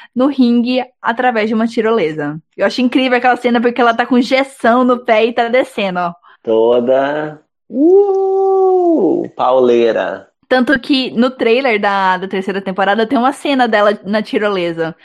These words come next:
Speaker 1: Aí eu não
Speaker 2: Aham.
Speaker 1: sei se eles vão recriar aquele episódio, o que, que, que, que eles vão fazer ali.
Speaker 2: Sim, até que ela fica presa ali, né?
Speaker 1: Exatamente. Aí a série, a segunda temporada de Glow, termina com o show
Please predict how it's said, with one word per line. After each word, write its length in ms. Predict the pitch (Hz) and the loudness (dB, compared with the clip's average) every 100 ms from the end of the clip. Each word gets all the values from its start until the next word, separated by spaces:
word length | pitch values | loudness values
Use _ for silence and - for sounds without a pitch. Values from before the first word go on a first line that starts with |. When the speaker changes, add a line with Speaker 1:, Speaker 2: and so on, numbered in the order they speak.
| - - - | -20 -18 -4
Speaker 1:
Aí 140 | 208 | 0
eu 40 | 220 | 0
não 60 | |
Speaker 2:
Aham. 80 | 233 | 0
Speaker 1:
sei 140 | 226 | 0
se 80 | 220 | 0
eles 200 | 208 - - | -4 -6 -10
vão 380 | 202 185 220 226 | -12 -2 0 2
recriar 680 | 214 214 294 208 190 196 202 | 0 -2 -2 0 0 -2 -4
aquele 240 | 214 180 | -4 -6
episódio, 880 | 170 170 180 190 226 220 214 220 214 | -6 -6 0 2 4 4 2 -2 -4
o 60 | |
que, 160 | 208 220 | -8 -12
que, 220 | 226 233 | -8 -10
que, 180 | 226 240 | -10 -14
que 100 | 240 | -12
eles 120 | 240 | -8
vão 140 | 240 240 | -6 -4
fazer 400 | 254 233 180 180 | -6 -4 -6 -6
ali. 300 | 165 - - _ _ _ | -8 -12 -18 _ _ _
Speaker 2:
Sim, 120 | 123 | -2
até 120 | 113 | 2
que 60 | 117 | 2
ela 140 | 117 | 0
fica 160 | 123 113 | 0 0
presa 360 | 110 110 101 | 2 2 2
ali, 220 | 104 117 123 | 2 2 2
né? 300 | 113 110 - _ - - | 0 -6 -12 _ -20 -8
Speaker 1:
Exatamente. 1200 | 240 240 220 208 202 247 240 190 175 - 165 160 - _ _ | 0 2 2 2 -2 -2 -2 -4 -6 -10 -12 -14 -16 _ _
Aí 240 | 262 277 | -4 -2
a 80 | 302 | -4
série, 580 | - 302 262 214 175 180 214 - | -4 -2 0 0 -4 -8 -14 -6
a 360 | 190 196 190 - | -2 0 -2 -4
segunda 280 | 190 226 | -4 -4
temporada 440 | 226 220 196 180 180 | -2 -2 -2 -2 -4
de 140 | 190 | -6
Glow, 260 | 185 185 175 | -4 -4 -4
termina 720 | - 233 233 208 247 294 - _ | -4 -2 0 -2 -4 -4 -8 _
com 300 | - 285 294 | -4 0 0
o 60 | 349 | -2
show 640 | - - 240 220 254 349 | -8 -4 0 2 0 -4